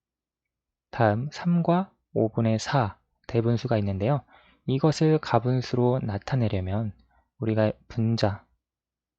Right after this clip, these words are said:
여기 앞에 있는 자연수, 이 숫자를 분모와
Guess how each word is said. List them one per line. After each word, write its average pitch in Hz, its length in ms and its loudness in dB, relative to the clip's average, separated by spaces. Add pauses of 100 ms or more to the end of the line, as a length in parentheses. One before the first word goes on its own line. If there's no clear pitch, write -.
(240)
여기 104 280 -4
앞에 123 480 -2
있는 123 400 2 (1400)
자연수, 120 520 0 (260)
이 117 180 -2
숫자를 117 640 0 (520)
분모와 120 500 2